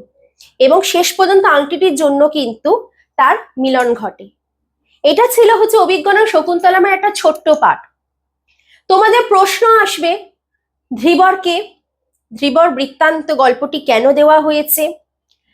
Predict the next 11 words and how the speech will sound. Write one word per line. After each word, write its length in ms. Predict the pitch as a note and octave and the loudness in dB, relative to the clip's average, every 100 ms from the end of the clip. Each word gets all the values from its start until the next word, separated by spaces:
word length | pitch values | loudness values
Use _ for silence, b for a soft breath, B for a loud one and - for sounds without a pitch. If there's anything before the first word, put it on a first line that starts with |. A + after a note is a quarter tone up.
| _ _ - | _ _ -6
দুজন 340 | C4+ F#4+ G#4+ G4 | 2 4 4 4
রক্ষীর 500 | F4+ F4+ - G#4+ F4+ | 2 0 0 0 2
নাম 280 | D#4+ E4+ F#4 | 2 2 0
কি, 460 | F#4+ F#4+ G#4+ - _ _ _ _ _ _ _ _ _ _ _ C4 | 0 0 0 -8 _ _ _ _ _ _ _ _ _ _ _ -2
রাজা 360 | C#4+ C#4 F#4+ | 0 2 0
শ্যালক 680 | G4 - - C4+ E4+ C#4+ - - _ _ _ - | 0 -2 -2 0 2 0 -4 -20 _ _ _ -4
তাকে 300 | C#4+ D#4 F#4 | -2 0 -4
কি 300 | - - F4 | -4 -2 -2
কি 200 | F4 F#4 | 2 2
অপমান 460 | E4 E4+ D4+ D#4+ | 2 0 -2 -2
করেছিলেন 680 | E4 D#4 D#4 - E4+ D#4 E4+ | -2 -2 -2 -6 -4 -4 -6